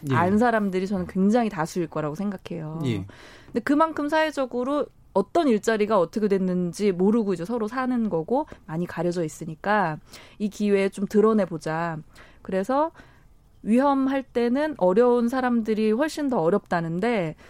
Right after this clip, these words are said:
Speaker 2: 도대체 그 지점이 뭔지 제대로 들여다보자. 이런 걸 한번 했으면 좋겠습니다.
Speaker 1: 예,
Speaker 2: 네.
Speaker 1: 알겠습니다. 어, 뭐 뒤에 관련된 얘기 대책 주-, 측면에서 또 다른 그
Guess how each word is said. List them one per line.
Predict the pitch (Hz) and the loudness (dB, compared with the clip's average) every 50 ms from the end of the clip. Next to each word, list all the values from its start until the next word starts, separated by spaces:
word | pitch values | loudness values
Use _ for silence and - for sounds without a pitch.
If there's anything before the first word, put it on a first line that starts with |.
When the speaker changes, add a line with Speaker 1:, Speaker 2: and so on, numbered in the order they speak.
| - - - | -20 -8 -2
Speaker 2:
도대체 | 240 247 233 320 320 - - 320 | 0 0 2 0 0 0 -2 -2
그 | - - 226 214 | 0 0 0 2
지점이 | 202 254 233 254 254 247 247 | 2 2 2 2 2 2 2
뭔지 | 226 185 165 170 165 226 226 | 2 2 0 -2 -2 -2 -2
제대로 | - 202 160 175 196 202 226 | -2 -2 0 2 2 2 2
들여다보자. | 226 - 175 180 185 180 202 175 - 156 - - 156 156 170 180 185 170 156 | 2 2 2 2 2 2 0 -2 -4 -6 -6 -4 -2 0 0 2 0 0 -2
이런 | 160 180 180 180 | -2 -2 -4 -2
걸 | 175 180 196 | -2 -2 -2
한번 | 226 240 226 220 240 | -2 -4 -4 -4 -6
했으면 | 262 - - 277 240 | -6 -8 -8 -8 -8
좋겠습니다. | - - - - - - - - 175 - - - - - 131 | -8 -10 -14 -16 -14 -16 -16 -18 -18 -20 -20 -18 -12 -6 -4
Speaker 1:
예, | 120 110 92 | -4 -4 -6
Speaker 2:
네. | - 180 - | -8 -14 -12
Speaker 1:
알겠습니다. | - 117 101 98 95 - - 90 87 87 - - - - - - - - | -10 -10 -10 -10 -10 -12 -16 -16 -16 -16 -18 -20 -20 -20 -20 -20 -16 -8
어, | - 139 131 131 127 131 | -4 -2 0 0 0 0
뭐 | 147 139 131 127 | 0 0 -2 -2
뒤에 | - 190 190 165 | 0 2 2 2
관련된 | 135 160 160 165 185 175 175 175 160 | 2 2 2 2 2 2 2 2 2
얘기 | 151 139 139 139 | 2 2 2 0
대책 | 127 139 143 - - 202 190 - - | 0 0 0 2 2 0 0 0 -6
주-, | - - 180 156 - | -8 -8 -8 -8 -8
측면에서 | - - 196 185 170 160 151 147 131 143 131 | -10 -6 -4 -2 -2 0 -2 -2 -2 -4 -4
또 | - 135 123 | -4 -4 -4
다른 | 120 - 123 123 127 120 113 110 | -4 -4 -4 -2 -2 -2 -2 -4
그 | - 127 123 123 | -8 -12 -14 -14